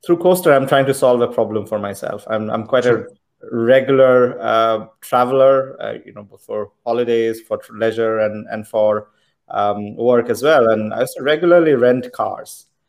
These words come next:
Speaker 1: um, um, when I'm, uh, whenever I'm traveling. <clears throat> And the painful friction in the whole process and in, in the whole journey just made me think, like, this is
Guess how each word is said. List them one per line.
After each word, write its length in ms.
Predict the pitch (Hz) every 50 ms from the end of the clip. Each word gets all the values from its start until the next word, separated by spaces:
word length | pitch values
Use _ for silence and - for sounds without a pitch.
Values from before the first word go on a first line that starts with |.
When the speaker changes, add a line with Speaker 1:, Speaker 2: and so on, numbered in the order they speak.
| _ _ _ _ _ _ -
Speaker 1:
um, 600 | - 107 107 107 104 107 107 107 104 104 104 107 123
um, 480 | 117 113 107 104 104 - - - - 113
when 160 | 113 113 110
I'm, 100 | 110 110
uh, 140 | 110 107 - -
whenever 300 | 120 131 139 131 131 127
I'm 220 | 120 117 113 110
traveling. 480 | - - 135 123 113 - 101 98 95 - _ _ _ _ _
<clears throat> 300 | - 170 151 127 120 -
And 380 | - 120 117 113 117 117 113 - - _ _ _ _ _ _ - 127 131 - _ _ _ _ _
the 160 | - 147 147 147 - _ _ _
painful 880 | _ - 170 170 180 185 196 180 - - 180 175 170 165 160 160 - - _ _ _
friction 540 | _ _ - - 156 151 147 - - - 139
in 140 | 135 131 123
the 80 | 123
whole 260 | 117 123 120 120 117 -
process 460 | - 135 120 123 123 - 113 110 107
and 200 | 110 107 107 107 117
in, 200 | 113 110 - - - -
in 80 | 110 104
the 80 | 104
whole 200 | 104 113 107 110
journey 520 | 107 101 110 110 110 110 107 107 104 104 - _ _ _ _ _ _ _ _ _ _ _ _ _
just 200 | - 147 147 -
made 160 | 147 151 156
me 100 | 156 156
think, 360 | 147 151 - 151 139 120 113 123
like, 340 | 120 113 110 110 - - _ _ _ _ _ _ _ _
this 200 | - 120 139 139
is 200 | 165 156 151 147